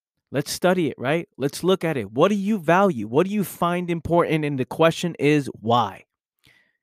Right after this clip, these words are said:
Why does that make sense to do? And us humans will justify <laughs> anything. We will justify anything. We will make the meaningless,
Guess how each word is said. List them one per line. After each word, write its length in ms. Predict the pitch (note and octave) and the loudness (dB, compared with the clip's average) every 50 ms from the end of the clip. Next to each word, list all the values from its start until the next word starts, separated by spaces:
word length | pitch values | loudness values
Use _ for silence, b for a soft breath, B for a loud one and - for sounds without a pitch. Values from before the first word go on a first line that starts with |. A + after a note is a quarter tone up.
| _ _ _ _ _ _ _ _ _ _ _ _ _ _ _ _ - | _ _ _ _ _ _ _ _ _ _ _ _ _ _ _ _ -10
Why 300 | A2+ A#2+ C3+ D3+ F3 F#3 | -4 0 2 4 4 4
does 200 | F3+ E3 C3+ A2+ | 2 0 0 0
that 260 | C#3+ D3 C#3+ - - | 0 0 0 -2 -4
make 320 | A#2+ C3 C3+ C3+ B2+ - | -4 -4 -2 -4 -4 -6
sense 440 | - - - - C#3 C3 B2 - - | -10 -8 -6 -4 -4 -4 -6 -10 -10
to 120 | - - B2+ | -6 -6 -4
do? 380 | A2+ B2 A#2+ A2+ F2+ - - _ _ _ _ _ _ _ _ _ _ _ _ _ _ _ _ _ _ _ _ _ _ _ _ _ _ _ _ _ _ _ _ _ _ _ _ _ _ _ _ _ _ _ _ _ _ _ _ _ _ _ _ _ _ _ _ _ _ _ _ _ _ _ _ _ _ _ _ _ _ _ _ _ _ _ _ _ _ _ _ _ _ | -2 -2 -2 -2 -2 -6 -12 _ _ _ _ _ _ _ _ _ _ _ _ _ _ _ _ _ _ _ _ _ _ _ _ _ _ _ _ _ _ _ _ _ _ _ _ _ _ _ _ _ _ _ _ _ _ _ _ _ _ _ _ _ _ _ _ _ _ _ _ _ _ _ _ _ _ _ _ _ _ _ _ _ _ _ _ _ _ _ _ _ _
And 200 | - B2+ A#2 A#2 | -6 -4 -2 0
us 220 | C3 D#3 F3 - - | 0 0 0 -2 -4
humans 800 | - - F#3 F#3+ F#3 F3 D#3 C#3 A#2+ A2+ G#2+ G#2 - - - - _ _ | -8 -6 -6 -4 -4 -4 -4 -4 -6 -6 -10 -12 -14 -18 -20 -20 _ _
will 180 | - B2+ B2+ | -8 -6 -6
justify 800 | A#2 A2+ - B2 C3+ D#3 D3+ - - E3 C3+ - - D3+ C#3+ C#3+ | -6 -6 -2 0 2 2 2 0 -2 -6 -6 -4 -4 -2 -2 0
<laughs> 20 | C3 | 0
anything. 540 | A#2+ B2 D3 C#3 B2+ A2 - - G2+ F#2 - _ _ _ _ _ _ _ _ _ _ _ _ _ _ _ _ _ _ _ _ _ _ _ _ _ _ _ _ _ _ _ _ _ _ | 0 0 0 0 0 -2 -6 -10 -14 -14 -18 _ _ _ _ _ _ _ _ _ _ _ _ _ _ _ _ _ _ _ _ _ _ _ _ _ _ _ _ _ _ _ _ _ _
We 160 | - C3+ E3 E3+ | 4 6 8 8
will 180 | D3+ D3 C#3 | 8 8 6
justify 840 | A#2+ A2 - E3+ F#3+ G3+ D#3+ - - G3+ - - - F#3 F#3 F3+ F3+ F3+ - | 6 4 4 4 4 4 2 2 0 -2 -2 0 2 4 4 4 4 2 0
anything. 520 | - E3 D#3+ D#3 D3 C3 - - A#2+ A2+ | -2 -2 -2 -2 -2 -4 -4 -6 -6 -4
We 100 | A#2 C#3 | -4 -2
will 120 | D3+ D#3+ D#3+ | -2 -2 -2
make 260 | D#3+ E3+ E3+ D#3 - | -2 -2 -4 -4 -2
the 120 | - C#3 | -4 -4
meaningless, 920 | C3 C3 C#3+ E3+ G3 G#3 G#3+ G#3+ G3+ G3 G3 G3 G3 F#3+ - - - - | -2 -2 -2 -2 -2 -2 -2 -2 -2 -2 -2 -2 -2 -2 -4 -6 -14 -18